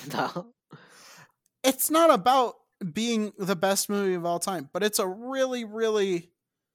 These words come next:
Speaker 2: uh, huge, uh, thing. It, it, it did a lot of really, really good stuff. And it is, uh, it is sort of groundbreaking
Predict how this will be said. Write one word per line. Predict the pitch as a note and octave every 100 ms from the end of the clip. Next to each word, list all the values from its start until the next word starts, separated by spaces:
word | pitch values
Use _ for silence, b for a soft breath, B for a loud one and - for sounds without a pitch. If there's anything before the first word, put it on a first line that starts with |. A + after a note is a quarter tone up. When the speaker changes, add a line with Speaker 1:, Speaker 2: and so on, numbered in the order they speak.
| _ _ _ _ _
Speaker 2:
uh, | F#3 F3+ E3 D#3 D3 C#3 - _ - _ _ _ _ -
huge, | - A3+ A#3 A3+ G3 E3+ - -
uh, | G3 F#3 E3+ D#3+ D3+ D3 - _ _ _ _ _
thing. | - - C4 G3+ C#3
It, | C3+ F#3
it, | F#3+ G3
it | G3 D3
did | F#3+ G#3+
a | G3
lot | D#3+ E3 F#3
of | E3 D#3 D3+ - _ _ _ _ _ _ _ _ _ -
really, | F3 D3+ E3 G#3 G3+
really | F3+ F#3 F#3
good | D#3 F3+ E3
stuff. | - F#3+ D#3 - _ -
And | G#3
it | A3
is, | C4 C4+ A#3+
uh, | B3+ C4 C4 C4 - _ _ _ _ _ _ _ _ _
it | B3+
is | D#4+ F4+ -
sort | - B3 A3+
of | D#3+
groundbreaking | - E3+ E3 D#3 D3 C#3 - C#3 C3